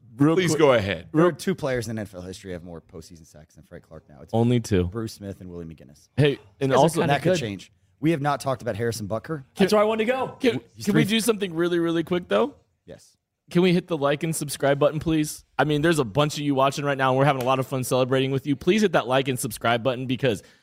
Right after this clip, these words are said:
Speaker 1: we are gonna have so many shows covering, uh, the Chiefs going to the Super Bowl. We're gonna have eighteen Chiefs shows a week, so we got all kinds of sweet, sweet content coming your way, and we appreciate everybody coming to hang out. But hit the like button, hit some sus-,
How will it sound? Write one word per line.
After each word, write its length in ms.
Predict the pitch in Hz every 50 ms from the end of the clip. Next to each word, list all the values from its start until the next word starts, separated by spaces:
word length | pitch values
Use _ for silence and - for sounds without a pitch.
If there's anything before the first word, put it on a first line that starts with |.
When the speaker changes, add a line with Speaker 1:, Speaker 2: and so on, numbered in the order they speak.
| _ _
Speaker 1:
we 100 | - 139
are 60 | 156 160
gonna 100 | 160 147
have 100 | 135 113
so 140 | - 135
many 160 | 135 143 143 131
shows 380 | 117 - 117 120 127 127 123
covering, 560 | - 117 110 110 113 123 127 127 127 127 131 - - _ _ _ _ _ - - -
uh, 260 | 110 110 110 104 95 87
the 140 | 101 113
Chiefs 300 | 104 - - 131 131 123
going 260 | 107 120 110 117 127 120
to 80 | 131
the 120 | 123 107 92
Super 280 | - - 131 113 131 127
Bowl. 300 | 131 139 147 156 165 -
We're 180 | - 110 113 113
gonna 120 | 120 120
have 160 | 113 113 104
eighteen 440 | 85 95 110 104 - 135 127 120 107
Chiefs 320 | 98 - - 135 127 123 120
shows 260 | - 123 117 117 107
a 60 | 110
week, 200 | 104 110 120 113
so 100 | - 120
we 60 | 113
got 140 | 120 120 -
all 140 | 101 123 123
kinds 240 | - 139 127 120 113
of 40 | 110
sweet, 240 | - 123 120 113
sweet 200 | - - 120 101
content 440 | - 135 120 117 117 - 127 104 -
coming 300 | - 123 120 117 113 117
your 140 | 110 104 98
way, 380 | 95 95 95 98 107 123 127 - _ _ _ _ _ _ _ -
and 520 | 104 107 107 104 101 101 98 95 - - _ _ _ -
we 220 | 98 98 113 123
appreciate 440 | 117 92 - - 131 127 127 131 123
everybody 260 | 123 110 117 113 113
coming 180 | - 135 120 113
to 80 | 110
hang 160 | 113 107 107
out. 240 | 104 107 113 - - - _ _ _ _
But 80 | 113 104
hit 160 | 127 151 -
the 80 | 185
like 240 | 170 151 139 139 131
button, 240 | - 139 113 - 117
hit 120 | 135 139
some 100 | - 180
sus-, 300 | 156 151 160 139 - -